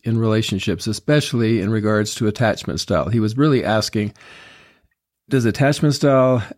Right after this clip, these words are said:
affect self-sacrifice in relationships?" So his question intrigued me quite a bit, and I began thinking of the role of self-sacrifice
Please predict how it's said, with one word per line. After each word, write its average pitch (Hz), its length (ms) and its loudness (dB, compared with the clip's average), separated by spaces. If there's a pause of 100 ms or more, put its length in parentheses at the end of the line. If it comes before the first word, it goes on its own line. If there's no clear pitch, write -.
affect - 640 -4 (200)
self-sacrifice 107 1160 -2
in 98 160 -4
relationships?" 95 760 -6 (1120)
So 151 180 0
his 160 120 2
question 202 600 0
intrigued 120 540 0
me 101 140 0
quite 107 240 -4
a 92 40 -6
bit, 87 260 -2 (680)
and 123 100 0
I 117 60 0
began 127 320 2
thinking 131 400 -2
of 117 140 0
the 113 80 0
role 117 480 0 (100)
of 104 220 -4
self-sacrifice 117 1040 -2